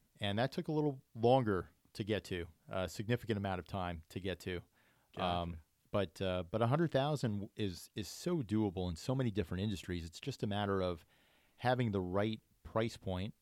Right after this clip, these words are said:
Speaker 2: Mm.
Speaker 1: and, uh, and just having the right plan, and then working on that plan and, and without just getting blinders on. You have to be wearing blinders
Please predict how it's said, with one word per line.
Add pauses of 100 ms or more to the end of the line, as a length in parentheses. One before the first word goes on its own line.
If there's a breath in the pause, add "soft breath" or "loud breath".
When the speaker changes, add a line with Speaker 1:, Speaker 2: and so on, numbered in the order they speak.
(340)
Speaker 2:
Mm. (400 soft breath)
Speaker 1:
and,
uh, (140)
and
just
having
the
right
plan, (140)
and
then
working
on
that
plan
and, (1000)
and
without (840)
just
getting
blinders
on. (100)
You
have
to
be
wearing
blinders